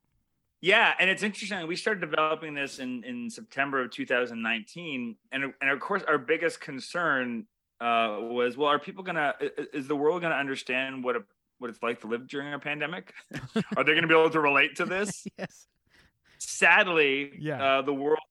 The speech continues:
Speaker 1: delivered us the most relatable possible thing for this movie. Um, but what happened then, obviously, we, we, you know, we continued to develop and workshop this from our own homes during,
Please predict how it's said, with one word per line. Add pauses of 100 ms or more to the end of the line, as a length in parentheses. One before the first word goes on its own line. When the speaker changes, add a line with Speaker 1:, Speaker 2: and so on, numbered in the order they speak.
Speaker 1:
delivered
us
the
most
relatable
possible
thing
for
this
movie. (520)
Um,
but
what
happened
then,
obviously,
we,
we,
you
know,
we
continued
to
develop
and
workshop (160)
this (380)
from
our
own
homes
during,